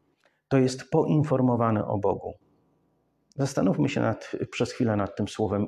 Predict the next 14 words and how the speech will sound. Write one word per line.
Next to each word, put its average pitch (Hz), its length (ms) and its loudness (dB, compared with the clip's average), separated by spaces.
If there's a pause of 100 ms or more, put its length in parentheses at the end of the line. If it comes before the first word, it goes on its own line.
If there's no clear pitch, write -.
informacja. - 840 -4 (2000)
E, 113 360 4 (680)
posiadamy 147 680 4 (320)
różnego 123 500 4
rodzaju 110 320 2
informacje. - 680 -2 (380)
Przesyłamy 120 560 0
sobie 80 240 -6
informacje. - 680 -6 (1000)
E, 113 680 2 (120)
sensem 165 460 2
informacji 131 600 0
jest - 280 -4
to, 107 420 0